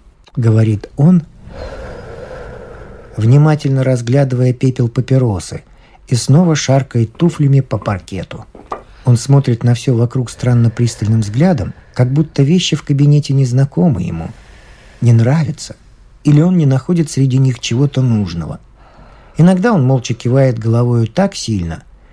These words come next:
что борода его, касаясь груди, расстилается по ней веером. Он похож на степную птицу, которая кружится над разорённым гнездом. Впервые вижу я такого человека, и мне думается, что он только один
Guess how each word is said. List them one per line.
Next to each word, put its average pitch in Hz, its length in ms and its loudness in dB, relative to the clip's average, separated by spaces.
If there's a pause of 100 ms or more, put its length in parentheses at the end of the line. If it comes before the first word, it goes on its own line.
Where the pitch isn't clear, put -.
что - 220 0
борода 127 400 4
его, 151 320 2 (280)
касаясь 113 520 0
груди, 123 480 0 (580)
расстилается 139 1000 0
по 120 140 -4
ней 117 260 0
веером. 98 560 -4 (540)
Он 156 160 4
похож 156 400 -2
на 156 80 2
степную 151 500 0
птицу, - 520 -4 (420)
которая 120 440 2
кружится 123 640 0 (340)
над 135 160 4
разорённым 120 680 2
гнездом. 95 600 -4 (720)
Впервые 143 520 2
вижу 107 280 -2
я 107 100 -2
такого 107 400 -2
человека, 104 600 -2 (500)
и 135 80 4
мне 160 180 6
думается, 175 480 0
что 156 220 0
он 170 80 4
только 175 320 0
один 117 460 0